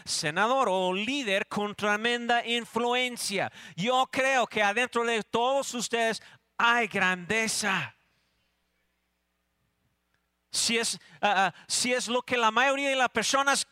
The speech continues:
consideran un puesto grande e impo-, e, e importante o simplemente siendo una influencia santa en la vida de otra persona,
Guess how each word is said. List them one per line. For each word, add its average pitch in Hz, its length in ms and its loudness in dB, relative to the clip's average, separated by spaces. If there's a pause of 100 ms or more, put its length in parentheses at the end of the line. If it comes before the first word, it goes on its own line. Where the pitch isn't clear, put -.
consideran 240 640 -2
un 226 100 0
puesto 247 320 -2
grande 262 340 2
e 226 140 2
impo-, 202 240 -4
e, 202 420 -2
e 208 40 0
importante 247 540 0
o 233 60 0
simplemente 240 640 -2
siendo 247 420 0 (320)
una 240 200 0
influencia 226 880 0 (160)
santa 233 800 0 (220)
en 208 120 -2
la 208 120 4
vida 220 280 0
de 220 80 0
otra 233 260 -2
persona, 269 460 -2